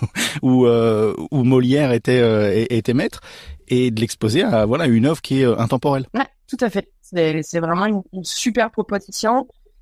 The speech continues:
Speaker 2: Et, euh, bah, on a des, des étudiants aussi qui sont assez enthousiastes, même si c'est pas des, des jeunes enfants.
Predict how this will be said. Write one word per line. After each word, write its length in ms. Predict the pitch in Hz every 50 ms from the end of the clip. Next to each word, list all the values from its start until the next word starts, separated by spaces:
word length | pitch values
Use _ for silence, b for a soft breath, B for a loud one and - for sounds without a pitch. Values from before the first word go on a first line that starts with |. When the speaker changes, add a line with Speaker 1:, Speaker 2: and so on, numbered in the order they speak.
| _ _ _ - - _
Speaker 2:
Et, 260 | - 185 170 175 175
euh, 540 | 165 160 165 160 165 160 160 165 160 156 - 185
bah, 200 | 202 185 - -
on 100 | 220 233
a 80 | 247 254
des, 320 | 262 262 247 226 220 -
des 180 | - 226 226 240
étudiants 400 | 254 - - 285 220 247 247 240
aussi 200 | 247 247 - 233
qui 120 | 214 - -
sont 160 | - - 190
assez 180 | 190 190 - 208
enthousiastes, 640 | 202 202 - 202 190 175 190 185 196 - - - -
même 140 | 170 170 170
si 140 | - -
c'est 120 | - - 185
pas 140 | - 190 185
des, 240 | - 170 165 156
des 140 | 151 160 165
jeunes 260 | 160 196 190 190 185
enfants. 380 | 190 185 185 - 190 208 226